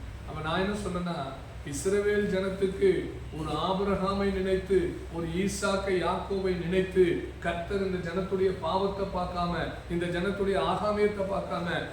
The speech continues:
முரட்டாட்டத்தை பார்க்காம, கர்த்தர் இவர்களை ஆசீர்வதித்து, இவர்களை விடுதலையாக்கி, ஒரு சம்பூர்ண மழையை கர்த்தர் இவர்களுக்கு பெய்ய பண்ண முடியும்னா,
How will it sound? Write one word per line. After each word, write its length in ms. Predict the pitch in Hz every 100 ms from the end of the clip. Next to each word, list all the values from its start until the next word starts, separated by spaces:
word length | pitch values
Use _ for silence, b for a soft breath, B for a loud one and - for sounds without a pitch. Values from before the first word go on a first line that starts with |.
| - 151
முரட்டாட்டத்தை 720 | 180 202 196 214 208 196 208 196
பார்க்காம, 400 | 185 185 175 165 143 127 -
கர்த்தர் 300 | 180 175 202
இவர்களை 300 | 196 185 180
ஆசீர்வதித்து, 1120 | 170 190 - 202 196 196 180 185 170 - -
இவர்களை 280 | 175 185 185
விடுதலையாக்கி, 960 | 175 165 214 208 208 190 - 180 170 - 180
ஒரு 220 | 185 185 -
சம்பூர்ண 680 | 165 196 208 233 226 214 175
மழையை 360 | 170 208 214 -
கர்த்தர் 280 | 175 202
இவர்களுக்கு 380 | 196 190 185 - -
பெய்ய 260 | 175 214
பண்ண 180 | 202 185
முடியும்னா, 720 | 175 165 180 170 151 165 185